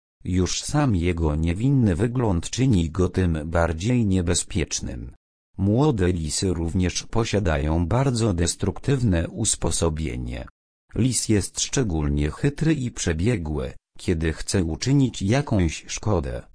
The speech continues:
zatem tym trudniej nabrać podejrzeń co do jego złych zamiarów.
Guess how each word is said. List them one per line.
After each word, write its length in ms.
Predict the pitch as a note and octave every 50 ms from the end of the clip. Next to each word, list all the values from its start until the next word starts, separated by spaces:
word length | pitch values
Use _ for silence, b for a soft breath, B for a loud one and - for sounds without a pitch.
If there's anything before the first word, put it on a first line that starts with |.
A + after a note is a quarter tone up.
| _ _ -
zatem 580 | D#2+ D#2 F#2+ F2 E2 - F#2+ F#2 F2+ F2 F2 -
tym 220 | - F2+ F2 E2+ D2+
trudniej 640 | - - F2+ E2 D2 C2 D2 C#2+ C#2+ C#2+ D2 D#2 E2
nabrać 560 | E2+ F#2+ A2 A2 G2 G2 F2+ F2 - - -
podejrzeń 800 | - - A2 G2 E2 D#2+ A2 A#2 A2 G2 E2 - F#2+ F2+ D#2+ D2 -
co 240 | - - G2+ F2+
do 160 | D#2+ E2+ D#2+ D#2+
jego 380 | D#2+ F2 F2+ E2 F2 E2 D#2+
złych 520 | D#2 D#2+ F#2 G#2 A2+ G2 D2 - - - -
zamiarów. 920 | - E2+ G2 G#2+ A2 A2+ G2+ F#2+ E2+ D2+ C2+ B1+ B1+ - - - - -